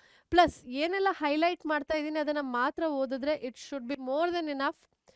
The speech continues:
Let's hope ಟ್ವೆಂಟಿ ಟ್ವೆಂಟಿ ಫೈವ್ ಅಲ್ಲಿ ಬರೆಯುವಂಥ ಮಕ್ಕಳು ನೀಟ್ ಎಕ್ಸಾಮ್ ಏನ್ ಬರೀತಾ ಇದ್ದಾರೆ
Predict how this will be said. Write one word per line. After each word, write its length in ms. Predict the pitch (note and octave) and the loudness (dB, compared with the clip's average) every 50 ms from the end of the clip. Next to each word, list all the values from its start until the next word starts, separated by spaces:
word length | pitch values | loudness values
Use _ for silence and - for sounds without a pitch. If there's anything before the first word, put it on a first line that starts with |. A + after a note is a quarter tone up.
| _ _ _ _ _ - | _ _ _ _ _ -2
Let's 260 | C#4 C#4+ - - - | -2 -2 -2 -4 -8
hope 460 | - - D#4 F4+ E4+ D4+ - - - - _ _ _ _ _ - | -2 4 6 8 8 8 6 2 -8 -16 _ _ _ _ _ -6
ಟ್ವೆಂಟಿ 260 | - C4+ C#4+ D4+ D#4 | -4 -2 -2 -2 -2
ಟ್ವೆಂಟಿ 260 | C#4+ D#4+ D#4 D4 E4 | -2 -2 -2 -2 -4
ಫೈವ್ 400 | C#4 - - D4 C4+ D4 E4+ E4+ | -4 -2 0 2 2 2 4 2
ಅಲ್ಲಿ 180 | F4 E4 E4 E4 | 2 2 2 2
ಬರೆಯುವಂಥ 580 | C4+ D4 C#4+ C#4+ D4 D4 C#4+ C#4+ C4+ - C#4+ D4+ | 2 0 0 0 0 0 -2 -2 -2 -2 0 0
ಮಕ್ಕಳು 480 | C#4 C4 B3 A#3+ - - C#4+ B3 G3+ G#3+ | 0 -2 -4 -4 -2 0 0 0 0 -2
ನೀಟ್ 320 | A3+ A#3+ C4 C#4+ D4 - | -4 -6 -6 -4 -2 0
ಎಕ್ಸಾಮ್ 380 | C#4 C4+ A#3+ A#3+ C4+ C4 C4 B3+ | 0 0 0 -2 -2 -2 -2 -2
ಏನ್ 160 | B3 B3 A#3+ | -4 -2 0
ಬರೀತಾ 360 | A3 A#3 A3 B3+ A#3+ D#4 C#4+ | 0 0 0 -2 -2 -2 -2
ಇದ್ದಾರೆ 260 | C4 A#3 G3 F#3+ F#3 | -2 -2 -2 -4 -6